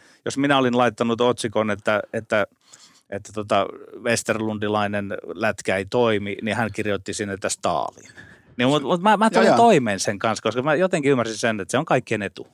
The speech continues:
Speaker 2: Kyllä, ja sitähän tapahtui aika paljon. Et kyllä mä muistan, mä kirjoitin sun juttuja, mä hain sieltä. Sieltä oli aina löydettävissä se, että, että mitä haetaan, mikä on se punainen lanka,
Speaker 1: Joo.
Speaker 2: mikä on se. Ja nimenomaan sen vaiheelle, mähän on siis,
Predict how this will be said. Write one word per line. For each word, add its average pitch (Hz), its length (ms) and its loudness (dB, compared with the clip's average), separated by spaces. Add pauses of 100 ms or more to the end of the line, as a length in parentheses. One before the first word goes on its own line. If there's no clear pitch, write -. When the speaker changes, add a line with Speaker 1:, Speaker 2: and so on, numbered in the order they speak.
Speaker 2:
Kyllä, 170 340 4
ja 139 260 4 (240)
sitähän 147 460 0
tapahtui 123 560 2
aika 113 240 2
paljon. 110 280 4
Et 98 80 -2
kyllä 139 140 4
mä 120 80 6
muistan, 139 360 4
mä 123 160 4 (160)
kirjoitin 123 360 2
sun 120 180 0
juttuja, 104 560 4 (160)
mä 120 140 2
hain 156 220 6
sieltä. 131 260 4
Sieltä 147 200 2
oli 156 80 6
aina 185 240 4
löydettävissä 131 560 2
se, 139 160 2
että, - 260 0
että - 180 -6 (140)
mitä 170 240 -2
haetaan, 110 400 0
mikä 196 180 0
on 156 60 4
se 139 120 -2
punainen 113 320 4
lanka, 104 180 2
Speaker 1:
Joo. 104 100 2
Speaker 2:
mikä 196 240 2
on 117 160 4
se. 113 160 2 (440)
Ja 123 260 2
nimenomaan 165 480 0
sen 165 240 0
vaiheelle, 127 380 4
mähän 160 260 2
on 151 140 4
siis, 139 240 2